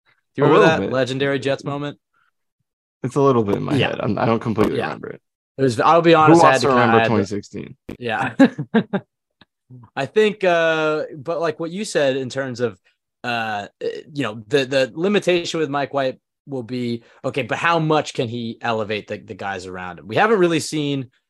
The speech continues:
Speaker 1: uh, his deep accuracy too much. We haven't really had to see him throw down the field.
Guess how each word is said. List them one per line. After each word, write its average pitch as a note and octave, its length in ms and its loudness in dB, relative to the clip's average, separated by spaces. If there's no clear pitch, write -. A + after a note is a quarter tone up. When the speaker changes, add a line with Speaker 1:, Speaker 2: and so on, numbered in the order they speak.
Speaker 1:
uh, B2 60 -6
his A#2 300 -4
deep B2+ 260 -4
accuracy G2+ 540 -6
too G2+ 120 -14
much. F#2 260 -12
We A#2 80 -2
haven't C#3 180 -4
really B2 200 -2
had A2 200 -2
to G2+ 60 -12
see - 140 -12
him G2 100 -12
throw G2+ 200 -10
down F#2 200 -10
the F2+ 60 -14
field. F#2 440 -14